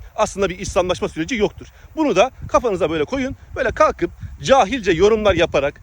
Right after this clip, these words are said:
veya böyle Arap'ın, e, kültürüne, Arap'ın dinine, Arap'ın, e, inanışına, Arap'ın şeriatına İslam diyerek tarihi çarpıtamazsınız dostlar. Yani daha doğru bir okumayla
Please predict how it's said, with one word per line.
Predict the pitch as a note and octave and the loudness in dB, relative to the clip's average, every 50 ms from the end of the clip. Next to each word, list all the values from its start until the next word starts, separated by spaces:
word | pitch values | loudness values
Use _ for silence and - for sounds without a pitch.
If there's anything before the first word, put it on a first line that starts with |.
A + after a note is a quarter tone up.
| - - - | -20 -18 0
veya | C3 G#3 C4+ A#3 E3+ D#3+ F3 G#3+ - - - - - - - - - | 2 4 4 4 4 2 0 -2 -6 -14 -18 -20 -18 -18 -18 -14 -2
böyle | B3 C4 A#3 A3+ | 0 2 2 4
Arap'ın, | A#3+ C4 A#3+ A#3+ G#3+ F#3+ A3 A3+ - - | 4 4 4 4 2 0 -4 -6 -8 -6
e, | F#3 F3+ F3 F3 E3+ | -2 -2 -2 -2 -4
kültürüne, | - - - A#3 G#3 - F3 F3 D#3+ D#3+ | -6 -6 -8 -8 -6 -6 -8 -8 -6 -4
Arap'ın | E3 F#3+ G3 F#3+ - G#3 F#3+ C3+ | -2 0 0 0 -2 -4 -6 -6
dinine, | D#3+ F#3+ F#3 E3+ E3 E3 | -6 -6 -6 -4 -4 -4
Arap'ın, | E3 F3+ F#3+ F3+ G3 G3 G3 - - - - - | -4 -4 -4 -4 -4 -6 -8 -10 -14 -16 -14 -10
e, | D3+ D3+ D#3 D#3+ - - - | -8 -6 -6 -6 -8 -10 -4
inanışına, | - G3 G3 F#3+ F#3 F3+ - - D#3+ E3 | 0 2 2 2 2 0 -2 -2 -2 0
Arap'ın | E3+ F#3 F#3+ G3 F#3+ F#3 | 0 0 0 0 -2 -4
şeriatına | - - F#3+ F3+ E3+ D#3 - C#3+ D3+ E3 - - - - - - | 0 0 2 2 2 0 -2 -6 -6 -6 -8 -12 -18 -18 -10 -6
İslam | G#3+ G3 - - - D4 C4+ A3+ | -6 -6 -6 0 0 2 2 2
diyerek | E3+ D#3+ D3 - C#4+ D4 - - - - - - - | 0 0 2 2 2 0 -2 -8 -20 -20 -20 -20 -10
tarihi | - - C4+ B3 A3+ F3 C3+ D3 F3 A3 C4+ - - - - - | -4 0 2 2 2 0 -2 -2 -4 -4 -4 -8 -12 -12 -4 0
çarpıtamazsınız | - G#3 G3 - - G3+ D#3+ C#3+ - - C#3+ B2 | 2 4 4 4 2 0 0 0 -2 -6 -6 -6
dostlar. | C3 C3+ B2 - G#3+ B3+ B3+ - - - - | -4 -6 -4 -2 -4 -4 -4 -6 -14 -14 -4
Yani | G3 A#3 A#3 A3+ A3+ G#3+ G3+ - - - - - | 0 2 2 2 2 0 -2 -4 -6 -14 -2 -2
daha | F#3+ F3 G#3+ C4 | 0 2 2 0
doğru | C#4+ A#3+ G3+ F#3 E3 C#3 | 2 2 2 2 0 -2
bir | D3+ | -4
okumayla | D3 C#3 - D3+ C#3+ C#3 D3 G#3 B3+ C4 | -4 -4 -4 -4 -4 -2 0 0 -2 -2